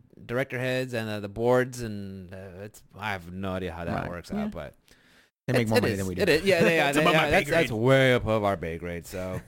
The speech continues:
Speaker 2: <laughs>
Speaker 1: who knows? Yeah. So.
Speaker 2: Yeah, bro. What else
Speaker 1: Um,
Speaker 2: you got?
Speaker 1: I did wanna talk about, uh, uh, we talked about it briefly before we went on, uh, air last week,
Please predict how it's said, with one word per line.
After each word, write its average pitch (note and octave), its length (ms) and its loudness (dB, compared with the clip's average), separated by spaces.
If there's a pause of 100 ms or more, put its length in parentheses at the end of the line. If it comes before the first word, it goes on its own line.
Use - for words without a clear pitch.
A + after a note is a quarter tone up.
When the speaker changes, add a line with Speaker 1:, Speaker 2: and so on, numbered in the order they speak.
(120)
Speaker 2:
<laughs> - 200 -14
Speaker 1:
who C3+ 160 -6
knows? D#2+ 480 -10
Yeah. D#2 260 -12
So. - 140 -14
Speaker 2:
Yeah, D2+ 240 -10
bro. D2+ 140 -12
What - 140 -14 (220)
else G#2+ 180 -6
Speaker 1:
Um, G#2 60 -6
Speaker 2:
you G2+ 60 -4
got? F#2 100 -10 (580)
Speaker 1:
I F#3 120 2
did A3 160 0
wanna D#4+ 160 0
talk G#3 300 0
about, A#2+ 840 -2 (280)
uh, A#2+ 760 2 (360)
uh, E3+ 140 2
we G#3+ 320 2
talked G3 220 0
about C3+ 160 4
it B2 100 0
briefly C3+ 300 0
before B2+ 260 -4
we C3 80 0
went B2+ 100 -2
on, A2+ 160 -6
uh, A2 320 -6
air A#2 220 -4
last A2 320 -4
week, F#2+ 220 -8